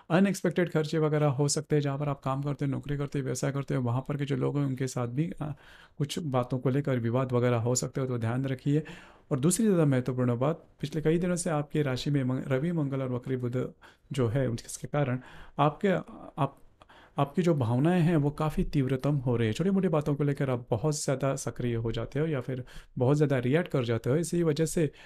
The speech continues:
जो भी आपका कार्यक्षेत्र है, वहाँ पर के जो लोग होंगे उनके साथ भी छोटी मोटी बातों को लेकर तकरार हो सकती है और उसी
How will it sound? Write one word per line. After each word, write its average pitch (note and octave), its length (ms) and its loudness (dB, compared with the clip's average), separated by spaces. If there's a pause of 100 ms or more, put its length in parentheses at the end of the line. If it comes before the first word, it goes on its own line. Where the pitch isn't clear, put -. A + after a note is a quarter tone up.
(240)
जो D#3 140 8
भी G3+ 100 6
आपका F#3 220 4
कार्यक्षेत्र C#3+ 480 0
है, C3+ 60 2
वहाँ B2 180 0
पर B2+ 140 -4
के A#2+ 100 -2
जो A2+ 100 -2
लोग B2+ 240 4
होंगे D#3 200 4
उनके D3 320 0
साथ B2 260 -2
भी B2 220 0
छोटी C#3 240 -4
मोटी A#2+ 180 -4
बातों A#2 260 -6
को B2+ 120 -8
लेकर B2 240 -6
तकरार A#2+ 340 -6
हो B2 100 -4
सकती C#3 300 -6
है C3+ 60 -2
और C3 80 -4
उसी C3 340 -4